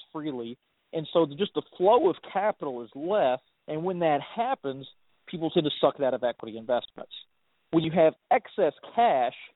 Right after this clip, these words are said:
there's only so many things you can do with it. You know, you and I, and probably most of your listeners, think about sitting on, sitting on cash. You know, if we're very well off,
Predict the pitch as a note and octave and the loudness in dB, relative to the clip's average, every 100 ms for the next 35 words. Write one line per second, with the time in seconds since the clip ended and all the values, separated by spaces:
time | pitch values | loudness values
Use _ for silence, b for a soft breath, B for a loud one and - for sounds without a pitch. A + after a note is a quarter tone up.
0 | _ _ _ _ _ _ _ _ E3+ E3+ | _ _ _ _ _ _ _ _ -2 0
1 | A#3 G3 G3 E3 F3 C#3+ C3+ C3+ B2+ G3 | 0 -2 -4 -6 -6 -10 -12 -12 -4 -2
2 | C3 - - - - C#3+ F#3 G3+ F3+ F3+ | -2 -4 -12 -6 -6 -2 4 6 8 8
3 | D#3+ C#3+ D3 - - D3 - E3+ D#3 D#3 | 8 6 2 -6 -20 -10 -4 -4 -4 -8
4 | - D3 C#3 G3 - C#3+ C3 - _ _ | -8 -10 -4 -4 -4 -12 -14 -16 _ _
5 | _ _ D#3 D#3 D3 - F3 D#3 C#3+ C#3 | _ _ -4 4 4 4 -2 -2 -2 -4
6 | - - F3 D3 C3 - F3 D3 C3+ - | -6 -12 -8 -4 -6 -2 2 4 4 0
7 | _ _ _ _ - G3 D#3+ E3 C#3+ D#3+ | _ _ _ _ -2 2 2 2 2 2
8 | D#3+ C#3+ D3 C3+ F3+ D#3+ | 2 2 2 4 4 4